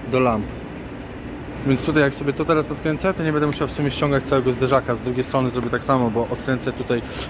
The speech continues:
tą śrubę, tą śrubę, tą śrubę i lampa mi powinna wyjść. No i,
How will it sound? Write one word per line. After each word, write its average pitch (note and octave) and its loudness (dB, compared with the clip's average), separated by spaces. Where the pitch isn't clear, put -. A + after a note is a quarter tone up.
tą C#3+ 4
śrubę, C#3+ 2
tą C#3 0
śrubę, C3 2
tą C#3 4
śrubę C#3 2
i - 0
lampa C3 2
mi B2 2
powinna A#2+ 2
wyjść. G#2+ -2
No D3+ 6
i, F3 6